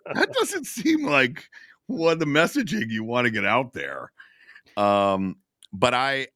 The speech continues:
Speaker 2: uh, look, I, I mean, I made the jokes about the Dodgers. I, I, I, I do think th-, they're,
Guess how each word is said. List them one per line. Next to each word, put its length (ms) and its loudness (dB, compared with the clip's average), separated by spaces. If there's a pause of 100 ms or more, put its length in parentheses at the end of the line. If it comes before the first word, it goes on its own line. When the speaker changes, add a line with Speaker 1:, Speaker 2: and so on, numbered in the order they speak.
(160)
Speaker 2:
uh, 80 -16 (120)
look, 340 -2
I, 300 -2 (100)
I 140 -12
mean, 120 -2
I 120 4
made 200 0
the 60 -8
jokes 320 -2
about 200 -4
the 60 -12
Dodgers. 440 0 (100)
I, 220 2 (120)
I, 460 0 (460)
I, 200 0
I 100 0
do 340 -4
think 320 -4 (380)
th-, 140 -14 (140)
they're, 340 -2